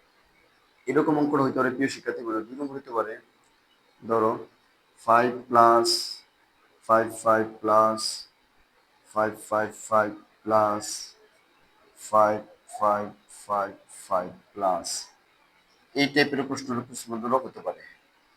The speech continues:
চলো বন্ধুরা, আমরা এই অঙ্কগুলো কিভাবে করতে হয় সেটারই আমরা একটা নতুন টেস্ট সেট এবং দুই হাজার ছাব্বিশ সালের শিক্ষার্থীদের জন্য খুব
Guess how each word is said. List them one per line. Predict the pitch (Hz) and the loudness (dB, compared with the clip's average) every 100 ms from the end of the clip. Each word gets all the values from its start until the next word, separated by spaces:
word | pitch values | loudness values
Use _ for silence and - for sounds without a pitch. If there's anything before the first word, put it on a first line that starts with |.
| _ _ - | _ _ -2
চলো | 127 104 | 0 0
বন্ধুরা, | 107 110 113 | -2 0 0
আমরা | 113 139 - - | 4 2 2 -2
এই | 139 120 | 0 0
অঙ্কগুলো | 117 135 139 135 | -2 -4 -2 -2
কিভাবে | 120 117 110 - | 6 8 8 10
করতে | 123 - 147 | 10 10 0
হয় | 170 202 - | -2 -2 -6
সেটারই | 143 151 143 123 | -4 -2 0 0
আমরা | 110 110 | 0 -4
একটা | 113 110 | -4 -10
নতুন | 110 135 - | -8 -10 -10
টেস্ট | 110 - | -12 -8
সেট | - - 110 | -8 -6 -4
এবং | 127 113 | -4 -6
দুই | 110 107 | -2 -2
হাজার | 104 120 123 123 127 127 - - | 2 8 12 12 12 12 8 -2
ছাব্বিশ | 101 95 117 - | -2 -2 -10 -2
সালের | 127 131 143 - | 0 4 4 2
শিক্ষার্থীদের | - 113 110 - 139 113 107 | 0 2 2 -4 -8 -8 -8
জন্য | 107 139 135 | -6 -6 -8
খুব | - | -12